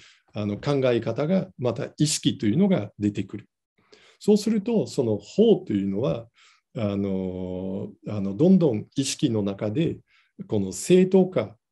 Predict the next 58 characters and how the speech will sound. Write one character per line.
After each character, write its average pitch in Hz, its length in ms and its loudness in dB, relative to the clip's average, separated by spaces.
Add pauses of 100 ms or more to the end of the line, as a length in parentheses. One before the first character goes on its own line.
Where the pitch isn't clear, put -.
(140)
あ 107 80 -4
の、 104 120 -2
正 175 260 4
当 185 160 4
性 104 260 -2
を 104 400 -4
獲 107 240 -8
得 127 260 0
し - 120 -8
て、 - 260 -2 (500)
こ 135 120 0
の 98 340 0
公 196 220 6
共 190 200 4
の 156 80 4
場 123 140 -2
所 - 160 -6
で 147 320 -2
タ 127 120 -4
バ 127 120 -2
コ 123 100 -12
吸 - 180 -10
っ - 20 -20
て 175 100 4
は 147 100 4
い 107 80 0
け 123 140 0
な 156 140 2
い 143 100 0
と - 80 -6
い 120 60 -2
う 151 40 -2
の 196 120 2
が 214 200 -2 (240)
現 113 280 2
代 101 160 0
の 101 100 0
社 107 200 -4
会 98 280 -6
で 175 240 2 (300)
み 120 100 2
ん 117 40 2
な 143 100 2
の 170 120 4
常 110 260 0
識 104 220 -4
に 98 120 -2
な 98 140 -8
っ - 20 -20
て - 160 -2
い - 20 0
る 180 140 0
と 110 80 -2
い 95 100 0
う 92 40 -4
こ 104 120 -8
と 104 160 -4
が、 151 260 -4